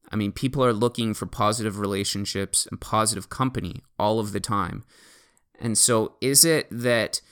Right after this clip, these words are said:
you're in the company of somebody that you appreciate and you value their insight and therefore, you're getting a reduction in overall stress response and then seeing positive carryover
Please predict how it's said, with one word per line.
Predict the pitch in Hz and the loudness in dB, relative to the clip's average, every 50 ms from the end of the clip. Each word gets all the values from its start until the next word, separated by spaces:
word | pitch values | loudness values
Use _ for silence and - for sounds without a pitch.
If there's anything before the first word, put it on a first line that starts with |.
| _ _ - | _ _ -4
you're | 117 113 - - | -2 -2 -2 -2
in | - 127 131 135 | -2 0 0 0
the | 131 113 | 0 -2
company | - - - 127 143 151 - 151 123 110 98 95 92 87 - | -2 -2 0 0 0 2 2 2 2 2 2 0 -2 -2 -4
of | - 104 104 | -2 0 2
somebody | - - 107 107 104 107 104 107 101 98 | 4 4 4 2 0 0 0 0 -2 -2
that | 92 80 - | -4 -4 -4
you | - 104 101 101 | -4 -4 -4 -4
appreciate | - - - 127 135 139 - - - 98 87 85 85 107 123 - _ _ _ _ _ _ | -4 -4 -4 -2 0 0 2 0 2 0 -2 -2 -2 -4 -6 -8 _ _ _ _ _ _
and | - - 101 107 | -10 -6 -4 -4
you | 107 104 104 | -2 -2 -4
value | 98 92 104 104 110 117 123 127 120 113 113 107 107 107 98 | -2 0 0 2 2 2 2 0 0 0 0 0 0 -2 -2
their | 95 95 98 95 95 98 90 - | 0 0 0 2 0 0 -2 -4
insight | - 120 127 131 123 - - - 82 76 85 101 101 - - _ _ _ _ _ _ - | -2 0 2 4 6 6 6 6 4 0 -2 -6 -8 -10 -14 _ _ _ _ _ _ -2
and | 113 113 113 92 | 0 0 2 2
therefore, | 113 113 120 127 127 123 127 - 127 117 110 110 110 110 | 4 4 6 6 4 2 0 0 2 2 4 4 4 2
you're | 107 104 104 | 2 0 0
getting | 101 107 101 101 101 101 95 | 0 0 0 2 0 0 0
a | |
reduction | 90 95 95 104 107 110 - - - 107 104 | 0 0 0 0 0 0 0 -2 -2 -2 -2
in | 98 95 95 | 0 0 -2
overall | 92 95 90 95 92 92 90 | -2 -2 -2 0 0 2 2
stress | - - - 123 123 120 - - | 2 2 2 2 0 0 0 -2
response | 123 120 - - 123 120 120 123 120 - | -2 -4 -4 -2 0 0 2 2 2 0
and | 117 101 | 0 0
then | 98 92 92 | 0 2 6
seeing | - - - - 131 131 127 123 120 | 8 8 8 8 6 4 2 0 0
positive | - - 107 104 101 101 104 98 - - | 0 0 0 0 2 0 -2 -4 -6 -6
carryover | - - 90 92 90 92 90 90 92 90 92 | -6 -6 -4 -4 -4 -4 -4 -4 -4 -6 -6